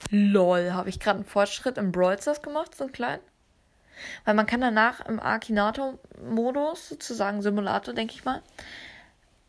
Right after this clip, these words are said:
kann man gucken, äh, und sagen, wen man eigentlich gesucht hat.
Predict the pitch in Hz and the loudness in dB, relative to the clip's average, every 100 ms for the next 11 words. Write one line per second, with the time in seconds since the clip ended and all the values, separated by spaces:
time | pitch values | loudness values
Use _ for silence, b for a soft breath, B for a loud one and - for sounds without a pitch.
0 | - - 240 247 240 240 247 262 330 349 | -2 2 2 2 0 -2 -2 -2 -8 -10
1 | - - - - 208 214 226 214 208 214 | -12 -8 0 4 4 4 0 0 4 4
2 | 240 214 220 247 240 208 233 254 247 - | 2 0 0 0 0 0 0 -4 -10 -8
3 | 196 202 262 | -8 -6 -6